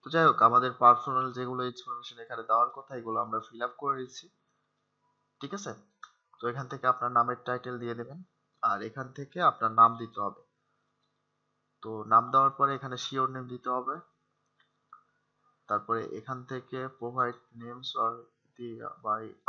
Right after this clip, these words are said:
other name, তো এখানে অন্য কোনো নাম আছে কিনা এরকম জিজ্ঞেস করছে। তো যাই হোক এখান থেকে gender mail দিয়ে দেবেন। এখানে আমারটা সবচেয়ে বেশি important বিষয় হলো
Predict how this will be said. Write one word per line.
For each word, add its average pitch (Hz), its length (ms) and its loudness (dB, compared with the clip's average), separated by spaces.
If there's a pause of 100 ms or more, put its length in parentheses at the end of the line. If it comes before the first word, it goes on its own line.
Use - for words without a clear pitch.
other 123 300 0
name, 123 160 -14 (560)
তো 165 120 0
এখানে 156 280 0
অন্য 147 240 -2
কোনো 151 220 -4
নাম 131 340 2 (140)
আছে 127 300 2
কিনা 127 280 -12
এরকম 120 280 -10
জিজ্ঞেস 120 280 -14
করছে। 123 380 -16
তো 113 80 -8
যাই 113 200 -4
হোক 127 180 -10
এখান 120 220 -14
থেকে 120 220 -10
gender 120 260 -8
mail 123 220 -8
দিয়ে 113 140 -6
দেবেন। 123 220 -14 (560)
এখানে 123 220 2
আমারটা 123 460 4
সবচেয়ে 123 500 -4 (120)
বেশি 123 280 -6
important 120 500 -6
বিষয় 123 240 -10
হলো 147 180 -10